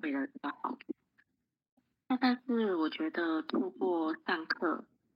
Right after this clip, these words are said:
然后，呃，生活风格教练不断的引导，然后还有上线的陪伴，那自己呢，也因为心态有所调整，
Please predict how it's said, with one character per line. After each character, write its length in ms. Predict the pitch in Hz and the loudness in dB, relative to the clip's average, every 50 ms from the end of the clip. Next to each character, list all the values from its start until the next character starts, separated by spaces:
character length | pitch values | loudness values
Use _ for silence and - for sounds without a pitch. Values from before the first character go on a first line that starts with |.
| _ _ _ | _ _ _
然 160 | - 165 160 160 | -2 -2 -2 -2
后， 680 | - - - 185 175 170 165 160 156 151 151 151 - - | -2 -2 0 2 2 2 2 2 0 0 -2 -4 -6 -6
呃， 380 | - 160 151 151 151 151 156 - - | -6 -6 -4 -4 -6 -6 -6 -6 -6
生 100 | 202 208 | -6 -6
活 140 | 208 - 165 | -4 -4 -6
风 180 | - - 180 185 | -4 -4 -6 -4
格 140 | - 160 156 | -2 -4 -4
教 240 | - - 165 156 165 | -2 -2 -2 0 0
练 220 | 165 170 165 156 | 0 0 -2 -2
不 100 | 151 156 | -2 -4
断 220 | 143 - 170 160 147 | -2 -2 -2 -2 -2
的 180 | 147 147 143 - | -2 -4 -4 -6
引 240 | - 151 143 143 156 | -8 -10 -10 -10 -4
导， 300 | - 151 139 - - - - - - - _ _ _ _ _ _ _ - | -2 0 0 -2 -2 -8 -12 -14 -16 -16 _ _ _ _ _ _ _ -6
然 140 | 320 330 247 | -4 -2 0
后 400 | 381 185 180 175 - 165 160 160 | 0 2 2 2 2 2 0 0
还 180 | - - 160 | -2 -2 -2
有 380 | 160 160 165 160 151 143 143 147 | 0 0 0 0 0 0 -2 -4
上 220 | - - - 160 - | -4 -6 -6 -6 -4
线 120 | - 165 147 | -4 -4 -4
的 80 | 143 | -4
陪 240 | 139 - - 139 135 | -6 -6 -6 -6 -6
伴， 320 | - - 156 143 - - - _ _ _ _ _ _ _ _ - | -2 -2 0 -2 -2 -2 -8 _ _ _ _ _ _ _ _ 0
那 140 | 220 202 - - _ _ | 2 2 0 -2 _ _
自 80 | - 220 | -8 -8
己 200 | 214 - 170 165 | -6 -4 -2 -2
呢， 200 | 151 151 151 147 | -2 0 -2 -2
也 140 | 147 139 147 139 135 - - - - _ _ _ _ | 0 0 0 0 0 -2 -6 -8 -12 _ _ _ _
因 220 | - 170 170 175 175 | -10 -8 -6 -4 -2
为 380 | 180 175 165 156 151 147 147 - | 0 0 0 0 -2 -2 -4 -4
心 160 | 185 190 208 | -6 -6 -4
态 140 | - 214 180 | -4 -2 -2
有 220 | 160 151 147 139 127 | 0 0 0 -2 -2
所 220 | - 151 139 139 - | -2 -4 -4 -4 -4
调 180 | - 139 131 139 | -4 -4 -4 -4
整， 160 | - - - | -6 -10 -20